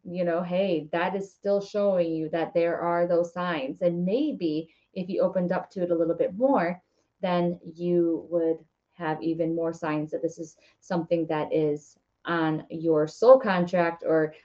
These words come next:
least on your spiritual path that you need to do. So now, since we got the quiz out of the way, you got a little bit of insight there, then I want to tell you how to become a psychic medium. Okay,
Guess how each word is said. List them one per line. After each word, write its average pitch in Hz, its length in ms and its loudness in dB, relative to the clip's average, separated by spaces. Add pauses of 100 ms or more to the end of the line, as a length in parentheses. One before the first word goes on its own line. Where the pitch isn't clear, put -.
least 254 280 2
on 190 160 2
your 180 80 4
spiritual 165 360 2
path 156 260 -6
that 147 160 -2
you 165 80 -2
need 160 120 -2
to 160 80 -4
do. - 180 -2 (680)
So 240 80 10
now, 233 240 6
since 233 160 2
we 208 80 0
got 196 180 2
the 196 60 -2
quiz 190 520 6
out 170 240 2
of 170 160 2
the 175 120 8
way, 160 720 4 (400)
you 196 120 -4
got 175 280 -2
a 185 80 0
little 185 280 4
bit 180 140 4
of 175 160 0
insight 165 500 -2
there, 254 400 2 (280)
then 190 120 -2
I 196 120 0
want 214 380 -4
to 180 200 -4
tell 180 240 0
you 170 300 2 (540)
how 165 600 0
to 180 100 -8
become 151 600 -6
a 165 80 -2
psychic 160 320 -6
medium. 143 440 -4 (800)
Okay, 175 400 0